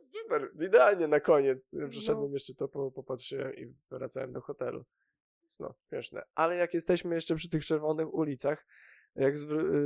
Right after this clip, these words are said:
Speaker 1: y, zaczęłaś od tego, powiedz mi, jakie miałaś ty odczucia na widok pr-, wszystkich, wszystkich prostytutek?
Speaker 2: Yy, takie, na początku się stresowałam, bo jednak też jestem dziewczyną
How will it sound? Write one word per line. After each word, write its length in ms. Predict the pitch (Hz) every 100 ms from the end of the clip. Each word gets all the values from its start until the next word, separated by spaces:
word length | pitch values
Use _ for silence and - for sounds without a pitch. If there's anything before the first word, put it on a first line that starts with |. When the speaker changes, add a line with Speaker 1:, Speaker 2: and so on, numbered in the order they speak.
| 143
Speaker 1:
y, 40 |
zaczęłaś 440 | 143 147 147 139
od 160 | 131 -
tego, 340 | 135 131 143 - _ _ _
powiedz 360 | 156 165 165 156
mi, 100 | 160
jakie 280 | 170 -
miałaś 420 | 165 165 160 - _ _ -
ty 200 | 165 -
odczucia 760 | 156 - - 151 - 147 151 - _ _
na 180 | 143 143
widok 400 | 143 151 151 143
pr-, 180 | - 147 -
wszystkich, 460 | - 151 - 151
wszystkich 360 | - 151 - 143
prostytutek? 840 | 147 135 - 139 131 131 - _ _ _ _ _ _ -
Speaker 2:
Yy, 680 | 208 202 196 196 190 190 190 _
takie, 720 | 233 - 233 214 214 208 196 -
na 160 | 220
początku 400 | 214 - 294 277
się 140 | - 269
stresowałam, 760 | - 240 - 247 220 208 190
bo 60 | 202
jednak 280 | 226 233 -
też 180 | 294
jestem 300 | 285 - 208
dziewczyną 540 | 208 202 - 214 220